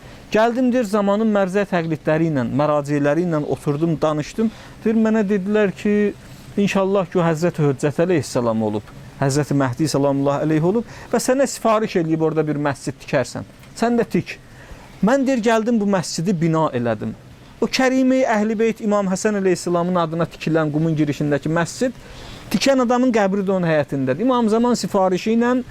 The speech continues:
zahirən o məscid bina olunub. Yəni, bir yer və hətta orada deyir,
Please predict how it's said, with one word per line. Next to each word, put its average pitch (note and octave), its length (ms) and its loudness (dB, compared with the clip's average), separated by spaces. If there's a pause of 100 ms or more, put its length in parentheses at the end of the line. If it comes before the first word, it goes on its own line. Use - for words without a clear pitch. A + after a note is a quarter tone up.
(460)
zahirən F#3 580 2
o G#3+ 80 0
məscid G3 500 0
bina F3+ 300 2
olunub. B2+ 460 -2 (500)
Yəni, A#3 320 2 (140)
bir G#3 120 2
yer G#3 380 2 (300)
və F#3 160 2
hətta A#3 180 0
orada G#3+ 400 2
deyir, G3+ 480 0